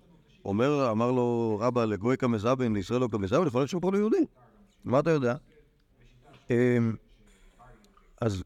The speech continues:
בסוף עוד שלו אביי, "ואמר רב נחמן אהוהו ורב הונא, כדרך שאסור ל-, אמרו אסור למכור ל-, לגוי,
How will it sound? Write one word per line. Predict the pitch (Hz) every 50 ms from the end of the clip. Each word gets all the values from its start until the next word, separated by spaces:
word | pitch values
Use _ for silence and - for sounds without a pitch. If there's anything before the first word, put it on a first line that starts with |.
| _ - 123
בסוף | 113 - - 156 127
עוד | 127 117 -
שלו | 139 123 120
אביי, | 113 123 135 131 110
"ואמר | 107 113 131 131 123 117
רב | 107 110
נחמן | 127 127 - 127 117
אהוהו | 113 113 123 127 131 127 117
ורב | 113 104 101 101
הונא, | 107 135 143 135 131 123 113 101 - - - - - - - -
כדרך | - 123 117 143 156 151 117
שאסור | - 139 117 143 143 143
ל-, | 139 143 139 - - 127 123
אמרו | 123 123 131 147 143
אסור | 113 135 139
למכור | 131 113 117 131 135
ל-, | 127 123 120 120 - -
לגוי, | 117 113 117 127 147 139